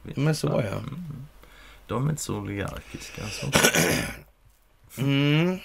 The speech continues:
Speaker 1: Jaha, och, eh, det här med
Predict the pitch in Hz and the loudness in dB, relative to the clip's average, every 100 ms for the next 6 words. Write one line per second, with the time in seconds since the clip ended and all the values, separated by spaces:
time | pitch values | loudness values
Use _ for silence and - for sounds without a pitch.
0 | - - - - - _ - - - - | -16 -20 -20 -20 -20 _ -20 -20 -20 -20
1 | - - - - - - - - - - | -20 -20 -20 -20 -20 -10 -6 -6 -10 -20
2 | - - 131 160 135 135 143 185 - - | -20 -4 6 8 10 10 12 10 6 4
3 | 147 - - - 147 135 135 135 120 131 | 4 4 -10 -2 2 6 8 6 4 4
4 | 143 123 131 127 120 117 113 110 107 85 | 6 4 2 4 4 6 6 4 2 -2